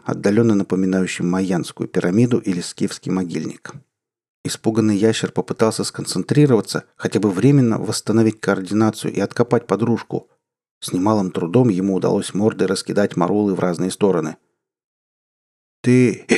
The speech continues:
в порядке?» поинтересовался диплодок, глядя на мокрую от сока птичку, вылезавшую из-под кучи фруктов. «Да ничего так себе. Так ты говорил...» «Я говорю,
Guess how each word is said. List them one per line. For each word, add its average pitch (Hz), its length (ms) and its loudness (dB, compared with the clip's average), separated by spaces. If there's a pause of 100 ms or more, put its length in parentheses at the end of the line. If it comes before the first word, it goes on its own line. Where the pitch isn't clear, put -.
(440)
в - 160 -8
порядке?» 143 680 2 (280)
поинтересовался 87 720 -2
диплодок, - 640 -2
глядя 92 320 0
на 87 100 0
мокрую 90 400 0
от - 80 -6
сока - 300 -2
птичку, - 500 -6
вылезавшую 90 640 -2
из-под - 340 -4
кучи - 300 -8
фруктов. - 440 -6 (1000)
«Да 127 240 -2
ничего 226 400 4
так 214 180 0
себе. 104 380 0 (720)
Так - 180 -2
ты 214 180 4
говорил...» 165 960 2 (420)
«Я 95 380 0
говорю, 92 760 0